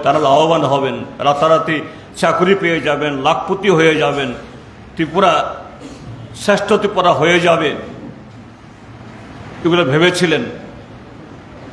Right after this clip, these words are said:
এরা পরোয়া করেনি সিপিএম এর উপরে,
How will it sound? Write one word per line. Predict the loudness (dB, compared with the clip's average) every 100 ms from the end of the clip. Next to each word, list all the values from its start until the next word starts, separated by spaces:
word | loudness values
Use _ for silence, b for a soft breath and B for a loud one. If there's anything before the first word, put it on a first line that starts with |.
| -16 0
এরা | 4 4 4 0 -6 0
পরোয়া | 4 6 6
করেনি | 4 4 4 2 -2 -6 -14 -20 -20 -20 -20 -20 -20 -20 -20 -20 -20 -20 -20 -20 -18 -18 -18 -18 -16 -16 -14 -8
সিপিএম | -2 -2 2 4 4
এর | 4
উপরে, | 2 2 2